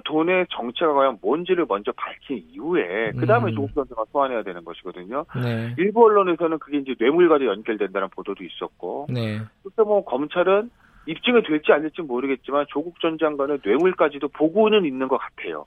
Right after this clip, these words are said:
Speaker 2: 예.
Speaker 1: 지금 입증이 되는 건 작은 문제. 그렇다고 보면 소환 조사하기 전에 사전에 준비해야 될 것도 더 많죠. 그러면
Speaker 2: 알겠습니다.
Speaker 1: 이번 주도 좀 무리였죠.
Speaker 2: 요,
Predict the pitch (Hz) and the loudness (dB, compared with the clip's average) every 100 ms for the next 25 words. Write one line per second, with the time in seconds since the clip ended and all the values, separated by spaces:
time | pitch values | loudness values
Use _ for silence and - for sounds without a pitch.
0 | - 127 120 113 113 - - - 269 - | -8 -4 -4 -4 -8 -10 -12 -8 -8 -2
1 | - 175 127 156 180 - - 127 160 139 | 4 4 4 2 2 -2 -8 -4 -2 -2
2 | 104 - - 214 277 277 277 254 - 151 | -4 -10 -14 -4 -4 0 0 0 0 2
3 | 175 151 95 - _ _ - 254 240 208 | 4 4 0 -14 _ _ 2 2 2 0
4 | 185 175 160 135 131 151 104 78 - - | 2 2 0 -4 -2 0 -2 -6 -12 -20
5 | - _ _ - 214 220 196 165 147 120 | -20 _ _ -10 -2 2 4 4 2 -6
6 | - 143 151 143 127 117 113 107 127 110 | -8 0 4 4 4 0 0 -2 -4 -4
7 | 78 _ - 82 - 107 - 117 104 110 | -6 _ -12 -10 -4 -2 -2 -4 -4 -6
8 | 101 92 - 104 - 92 - 90 78 - | -8 -12 -12 -12 -12 -20 -10 -8 -8 -12
9 | 80 - - - 196 | -14 -12 -12 -6 -4